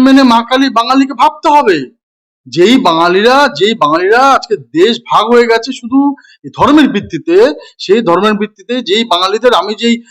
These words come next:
আহ, খান থেকে এসছি, সে নোয়াখালী, আজকে থেকে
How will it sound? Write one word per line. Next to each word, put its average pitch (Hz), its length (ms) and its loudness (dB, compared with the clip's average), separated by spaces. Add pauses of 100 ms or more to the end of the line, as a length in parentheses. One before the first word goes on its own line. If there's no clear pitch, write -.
(200)
আহ, 302 1000 -2
খান 208 180 -4
থেকে 214 200 -4
এসছি, 208 480 -4 (180)
সে 170 140 -4
নোয়াখালী, 175 680 0 (180)
আজকে 165 220 -6
থেকে 196 340 0